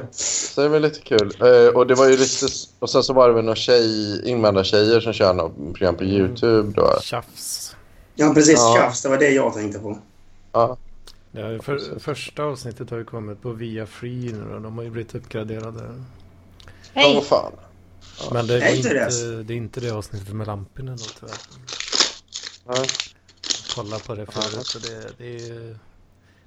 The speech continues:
Speaker 2: det är en speciell debattteknik. Får jag nog
Speaker 1: Ja.
Speaker 2: säga.
Speaker 1: Ja, det var,
Speaker 4: <laughs>
Speaker 1: ja, fan, jag ska ta och kolla det, men det verkar vara lite som den här gamla,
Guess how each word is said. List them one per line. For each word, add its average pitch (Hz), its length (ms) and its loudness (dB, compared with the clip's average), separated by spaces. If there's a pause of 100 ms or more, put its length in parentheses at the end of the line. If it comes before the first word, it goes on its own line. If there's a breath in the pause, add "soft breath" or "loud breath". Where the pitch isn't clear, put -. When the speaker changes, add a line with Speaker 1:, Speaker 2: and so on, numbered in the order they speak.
(140)
Speaker 2:
det 120 40 -8
är - 20 -8
en 127 80 -8
speciell 147 560 -6
debattteknik. 127 1700 -14 (1160 soft breath)
Får 127 80 -12
jag 123 40 -12
nog 110 80 -12
Speaker 1:
Ja. 104 40 -10
Speaker 2:
säga. 147 360 6 (800)
Speaker 1:
Ja, 165 240 6
det - 60 6
var, 170 220 6
Speaker 4:
<laughs> 180 60 2
Speaker 1:
ja, 185 140 8
fan, 180 220 2 (220)
jag 156 160 -2
ska 196 120 -4
ta 196 120 -4
och 180 60 -4
kolla 170 300 4
det, 160 140 6
men 143 140 2
det 156 80 6
verkar 165 260 4
vara 160 120 8
lite 165 320 0
som 143 180 0
den 135 80 4
här 123 120 2
gamla, 113 600 6